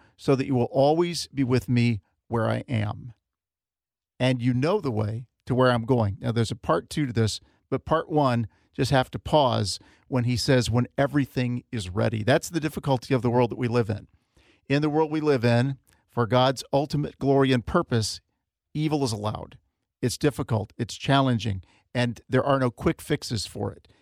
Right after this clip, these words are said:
And we have to walk through it. But there will be a day when Christ will come and he will set things right. But until that day, he gives us these words of comfort. "Don't let your hearts be troubled." He says, "You know where I'm going." And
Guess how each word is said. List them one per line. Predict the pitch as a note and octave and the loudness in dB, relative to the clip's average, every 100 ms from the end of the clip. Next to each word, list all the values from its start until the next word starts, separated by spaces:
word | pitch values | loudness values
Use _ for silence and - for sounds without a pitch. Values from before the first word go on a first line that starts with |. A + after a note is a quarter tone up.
| _ | _
And | C3 | 0
we | C3 | 2
have | C3+ - | 2 2
to | |
walk | B2 B2+ B2 - | 0 0 -2 -2
through | C3+ A#2 | 0 0
it. | G#2 | 0
But | A#2 | 0
there | B2+ B2 | 2 4
will | C3+ D#3 | 4 2
be | F3 | 0
a | G3 | 0
day | C#3 B2 A#2+ A2+ _ _ - | 2 2 2 -2 _ _ -4
when | B2 | -2
Christ | G#2+ - D3 D#3+ F#3 | -2 0 0 0 -2
will | G3 | -4
come | - G#2 - _ _ _ _ _ _ - | -4 -8 -10 _ _ _ _ _ _ 0
and | B2 B2 E2 - _ _ _ | 2 0 -2 -14 _ _ _
he | C#3 | 0
will | C3 | 0
set | A#2 D3 B2 | 0 0 -2
things | - A2+ G2 | 0 0 -2
right. | A2 - - _ _ _ _ _ | -8 -10 -18 _ _ _ _ _
But | C3 | 0
until | B2 A2+ - F#3 | 0 0 0 2
that | B2 A#2 | 0 2
day, | B2 A#2 A#2 _ _ | 2 2 -2 _ _
he | - C#3+ | -4 0
gives | C3 C#3+ B2 | 2 2 4
us | B2+ - - | 2 0 -6
these | A#2 C3 C3 - | -8 -4 -4 -6
words | - B2 B2 A#2+ - - | -4 0 0 -2 -6 -8
of | A#2 | -8
comfort. | - B2 G2+ A2+ F#2 | -4 -4 -4 -6 -4
"Don't | A#2+ | -2
let | B2+ C3 | 0 0
your | D3 | 2
hearts | C3+ C3 | 0 0
be | - | -4
troubled." | C3+ C3+ A#2+ | 0 0 0
He | A#2 | -4
says, | - C3 | -4 -2
"You | F3 | 0
know | F#3+ B3 A#3+ | 2 2 2
where | D#3 D#3 | 2 0
I'm | D3+ | 0
going." | F3+ G3 C#3 | 0 0 0
And | C3+ | -2